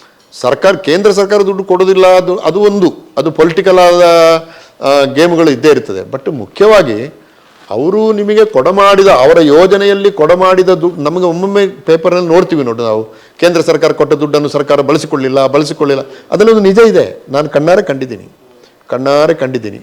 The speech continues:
ಇದ್ರ, ಇದರ ಸಮಸ್ಯೆ ಇರೋದು ಎಲ್ಲಿ ಅಂದ್ರೆ, ಕೇಂದ್ರ ಸರ್ಕಾರದ ಪ್ರಮುಖ ಆಯಕಟ್ಟಿನ ಜಾಗಗಳಲ್ಲಿ ಕನ್ನಡಿಗ ಐ ಎ ಎಸ್ ಆಫಿ-, ಆಫೀಸರ್ಸು ತುಂಬ ಕಡಿಮೆ, ತಮಿಳರು ತುಂಬ ಇದ್ದಾರೆ. ನೀವು ಶಾಸ್ತ್ರೀಯ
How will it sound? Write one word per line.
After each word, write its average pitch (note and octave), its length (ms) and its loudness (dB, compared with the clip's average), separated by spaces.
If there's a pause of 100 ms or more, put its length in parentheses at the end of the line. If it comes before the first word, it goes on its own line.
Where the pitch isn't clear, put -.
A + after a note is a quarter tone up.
ಇದ್ರ, E3+ 220 -2
ಇದರ G#3 300 0
ಸಮಸ್ಯೆ G#3 380 -2
ಇರೋದು E3 160 -2
ಎಲ್ಲಿ C3 160 -6
ಅಂದ್ರೆ, D3 460 -12 (440)
ಕೇಂದ್ರ A3 320 2
ಸರ್ಕಾರದ G3 520 0
ಪ್ರಮುಖ E3+ 420 -4 (920)
ಆಯಕಟ್ಟಿನ E3+ 560 2
ಜಾಗಗಳಲ್ಲಿ C#3 920 0 (340)
ಕನ್ನಡಿಗ D3+ 500 -2 (380)
ಐ B2+ 80 -2
ಎ C3+ 180 0
ಎಸ್ C3 180 -6 (240)
ಆಫಿ-, A#2+ 360 -6
ಆಫೀಸರ್ಸು A2+ 540 -8
ತುಂಬ A#2 280 -12
ಕಡಿಮೆ, F2 520 -16 (880)
ತಮಿಳರು D#3+ 360 -2
ತುಂಬ D#3 480 -4
ಇದ್ದಾರೆ. G#2 500 -6
ನೀವು - 420 -12
ಶಾಸ್ತ್ರೀಯ E3 460 2